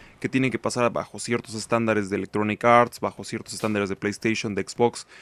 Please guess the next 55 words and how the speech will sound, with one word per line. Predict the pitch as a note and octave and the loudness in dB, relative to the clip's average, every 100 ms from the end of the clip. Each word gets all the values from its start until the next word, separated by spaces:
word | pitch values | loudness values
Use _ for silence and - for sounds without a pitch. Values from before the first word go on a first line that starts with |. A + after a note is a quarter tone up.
| - - | -20 -4
y | |
demás, | A#2 B2+ C#3 G#2 - | -2 2 2 0 -10
sino | - B2 A#2+ | -6 -2 0
que | C3 | 0
más | C#3+ C3 | 0 0
bien | C#3 C3 | 0 0
aquí | - | -2
pueden | C3 C#3+ C3+ | 2 2 2
modificar | A#2+ - - A#2+ | 0 -2 0 0
lo | B2 | 0
que | - | -4
se | A2+ A2+ | -4 -2
les | G#2+ | -2
antoje | A2 B2 - C#3 | -2 -2 -2 -6
con, | - A2 A2 G#2 - | -2 -4 -4 -8 -4
con | A#2 A#2+ | -2 2
horas | C#3 C3+ | 2 2
de | A#2 | -2
diferencia | G#2+ A#2+ C3 C3 C3 B2 | 0 0 2 2 2 2
o | |
de | A2 A2 | 0 0
un | |
día | A#2 A#2+ | 2 2
para | A2+ G#2 | 4 6
otro, | A2+ A#2+ B2 B2 - - | 6 4 2 -2 -4 -6
probar | - C3+ D3+ | 2 6 6
características | F3 E3 C#3 B2+ - C3+ C3 | 6 0 0 -4 -4 -4 -4
que | - | -4
quizá | - A#2+ D3 D3 | -10 -4 2 2
no | D3+ | 2
sean | D3 D#3 C#3+ | 2 2 2
muy | D3+ | 4
bien | D3 D3 | 4 2
aceptadas | C#3+ C3 - C3+ B2 | 0 -2 4 4 4
en | A#2 | -2
el | A2+ | 0
juego | B2+ | 2
original | B2 A#2 B2 C#3 D3 - - | 2 0 0 0 -2 -6 -4
y | |
poderlas | - D#3 D#3 C#3+ | 4 6 8 4
descartar | - B2 B2+ C3+ - | 4 0 2 0 2
antes | C#3 C3 B2 | -2 0 -2
de | |
sacar | A2 A#2 B2 | -4 0 2
un | B2 | 4
parche | B2 A#2+ - | 2 2 -2
y | A#2+ | -6
esperar | G#2 A#2 A2+ | -2 2 2
meses | A2+ C#3 C3+ B2 | 2 0 0 -4
a | A#2+ | -6
que | G2+ | -2
vuelva | G#2 G#2 | -2 -2
a | |
salir | - F#2+ G2 - | -4 -6 -6 0
otro. | C3 - - | 0 0 -4